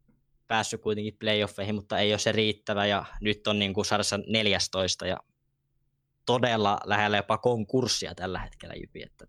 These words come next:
todella vaikea tilanne on nyt, että paljon on muuttunut siitä kaksituhatta yhdeksän mestaruusvuodesta, Duffa-alaisuudesta, että nyt ollaan ihan eri tilanteessa.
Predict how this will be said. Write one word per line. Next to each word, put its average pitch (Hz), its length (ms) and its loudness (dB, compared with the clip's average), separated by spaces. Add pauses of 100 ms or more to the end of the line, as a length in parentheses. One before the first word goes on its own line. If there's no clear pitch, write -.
todella 123 340 2
vaikea 90 340 -2
tilanne 92 380 -6
on 90 80 -10
nyt, 95 160 -10 (140)
että - 220 -20 (140)
paljon 117 340 2
on 117 60 0
muuttunut 120 560 -2
siitä 98 340 -8 (1160)
kaksituhatta - 420 -4
yhdeksän 107 340 0
mestaruusvuodesta, 98 1000 -2 (680)
Duffa-alaisuudesta, 101 1040 -2
että 98 240 -14 (1600)
nyt 120 260 -4
ollaan 117 240 4
ihan 120 200 2
eri 113 180 2
tilanteessa. 101 560 0